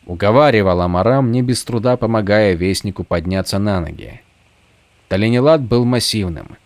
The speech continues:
ростом с Амарама, но сложен как стена. Темно-коричневая кожа изумила Амарама при первой встрече.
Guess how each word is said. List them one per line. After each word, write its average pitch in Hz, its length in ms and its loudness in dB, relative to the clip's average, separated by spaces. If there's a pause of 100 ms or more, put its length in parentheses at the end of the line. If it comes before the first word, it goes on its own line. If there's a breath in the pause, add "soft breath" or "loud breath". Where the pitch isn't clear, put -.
(160)
ростом 135 560 2
с - 120 -2
Амарама, 135 640 2
но 90 160 -2
сложен 120 540 0
как 110 180 -6
стена. 120 560 0 (580)
Темно-коричневая 135 1120 2
кожа 135 420 2
изумила 135 500 2
Амарама 98 480 2
при 95 180 -4
первой 98 360 0
встрече. - 540 -4